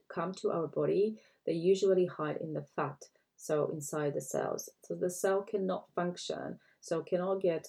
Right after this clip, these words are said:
the nutrients in and waste out. The waste is stuck in them. So that's why we have premature aging processes, uh, and all sorts of other, um, diseases where,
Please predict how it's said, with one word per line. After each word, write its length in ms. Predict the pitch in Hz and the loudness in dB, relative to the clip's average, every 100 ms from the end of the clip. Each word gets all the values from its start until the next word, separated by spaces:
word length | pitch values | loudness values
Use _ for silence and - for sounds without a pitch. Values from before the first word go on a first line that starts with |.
| - | -2
the 80 | 156 | 0
nutrients 560 | 170 175 170 156 147 - | -2 -2 -2 -2 -4 -2
in 300 | 175 160 151 - | 0 0 -2 -2
and 140 | 151 | 0
waste 360 | 151 143 - - | 2 0 -2 -4
out. 440 | 175 151 - - - _ | -2 0 -2 -6 -12 _
The 80 | 165 | -2
waste 400 | 156 175 175 - | 4 4 4 -2
is 140 | - - | -8 -8
stuck 320 | - 156 - _ - | -8 -8 -10 _ -4
in 160 | 180 175 | -2 0
them. 320 | 143 - - _ _ - | -2 -4 -10 _ _ -8
So 600 | - 180 175 170 170 - - | 2 4 6 6 6 2 0
that's 280 | 170 151 175 | -2 0 0
why 400 | 160 151 147 - | 2 2 2 0
we 160 | 165 147 | -4 -6
have 300 | 151 147 143 - | -4 -2 -2 -4
premature 560 | - 170 151 - 123 - 185 | -4 -2 -4 -4 -2 0 2
aging 340 | 180 180 170 | 2 0 -6
processes, 800 | - 170 - 131 - 151 151 147 - - _ - | -4 -6 -4 -8 -2 0 0 -4 -12 -20 _ -8
uh, 180 | 160 156 | -4 -4
and 200 | - 180 - | -4 -6 2
all 200 | 190 185 | 4 4
sorts 260 | 185 175 - | 0 -6 -6
of 80 | - | -8
other, 460 | 170 165 156 147 147 _ _ _ - | -8 -2 0 0 -6 _ _ _ -8
um, 680 | 147 147 143 143 117 - - _ _ _ _ _ _ - 180 | -4 -2 -4 -4 -8 -10 -16 _ _ _ _ _ _ -10 -6
diseases 1000 | 170 151 196 202 190 - 139 156 170 - | -4 -2 0 0 0 0 2 0 0 -6
where, 500 | 170 156 151 151 151 | 0 2 2 0 -2